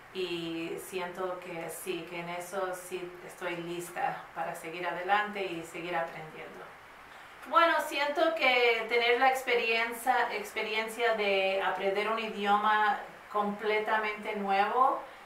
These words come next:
ah, me ha hecho reflexionar mucho sobre los estudiantes y los niños con quien trabajo, que están en lo mismo, viniendo a los Estados Unidos y tratando de, de aprender inglés.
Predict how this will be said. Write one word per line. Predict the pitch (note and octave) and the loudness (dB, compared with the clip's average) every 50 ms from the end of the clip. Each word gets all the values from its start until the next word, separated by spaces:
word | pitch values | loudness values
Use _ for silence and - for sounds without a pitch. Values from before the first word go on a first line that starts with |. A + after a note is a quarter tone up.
| - - - - | -20 -14 -6 0
ah, | F#3 F#3 F#3 F#3 | 2 4 4 4
me | F3+ F#3 F#3+ F#3+ | 2 0 0 2
ha | F#3+ F#3+ F#3+ G3 | 4 4 4 4
hecho | G3 G3 - G#3+ G3+ | 2 0 0 -2 -2
reflexionar | G3 F#3+ G3 G3 - G3 G3 F#3+ - - F3 F#3 F#3 F#3 F#3+ | -2 -2 -4 -6 -4 -4 -6 -4 -4 -4 -2 -2 0 0 0
mucho | G3 G3 G3 G3 G#3+ G#3+ G#3 | -2 -2 -4 -4 -4 -4 -4
sobre | - - G3+ G3 F#3+ G3 G3 F#3+ | -4 -2 -2 -2 0 0 -2 0
los | F#3 F#3 F#3 F3+ - F#3+ | 0 -2 -2 -4 -4 -6
estudiantes | F#3 - - F#3+ F#3 F#3 F#3+ G3 G3+ G3+ G3+ G3+ G3+ G3 G3 G3 - - | -8 -8 -6 -4 -2 2 4 4 4 4 2 0 -2 -2 -2 -2 -4 -6
y | F#3 F3+ F3 F3 E3+ E3+ - - - - - - - | -8 -8 -6 -8 -8 -10 -10 -14 -18 -18 -16 -10 -6
los | F#3+ F#3 F#3+ | -4 -4 -4
niños | F#3+ F3+ F#3 G#3 G#3+ G#3 - | -4 -6 -8 -6 -6 -6 -6
con | - G3 F#3+ F#3+ | -4 -4 -4 -4
quien | F#3+ F#3+ F#3 - | -6 -8 -6 0
trabajo, | F3+ F3 E3+ E3+ F3 F3 G3 - - - D4 D4 E4 - - - - - - - - - - | 2 4 6 6 8 8 8 6 6 6 6 4 4 4 -2 -6 -12 -16 -18 -18 -14 -6 -2
que | G3 F#3 F3 F3+ F3+ F#3+ | 0 2 2 2 0 -2
están | G3 - G3+ G3 G3 G3 | -2 0 0 0 0 0
en | G3 G3 | 0 -2
lo | F#3+ F#3+ | -2 -2
mismo, | F#3 F#3 F#3 G3 G3 G3 A3 A3 A3+ A3 | -2 -2 -4 -4 -4 -4 -2 -2 -2 0
viniendo | G3+ F#3+ F#3 F#3 F3+ F#3 F#3 | 0 0 -2 -2 -4 -4 -4
a | F#3 | -4
los | F3+ F3+ F3+ | -4 -4 -6
Estados | F3+ F3 - D3+ - F3+ - - G3 | -8 -6 -4 -4 -4 -4 -4 -6 -8
Unidos | G3+ A#3 C4+ C4 A#3+ A#3+ A#3+ - | -6 -4 -2 0 0 0 0 0
y | G3+ | -2
tratando | G3 - G3 F3+ F3 F#3 F#3+ F#3 F#3 F#3 F#3 | -4 -4 -2 -4 -2 -2 -2 -2 -2 -2 -2
de, | F3+ F3+ F3+ F3 F3 F3 F3 F3 F3 F3 E3 - | -2 -2 -2 -2 -2 -2 -2 -2 -4 -6 -6 -6
de | F3+ E3+ E3+ | -4 -2 -2
aprender | E3+ F3 - F3 F3 F3 F3 F3+ F3+ F3+ | -2 -4 -4 -6 -6 -4 -4 -2 -2 -2
inglés. | F3+ F3+ F3+ F3 F3+ F#3 G3+ - - - - - - | -2 -4 -6 -6 -4 -2 -2 -2 -2 -4 -6 -8 -12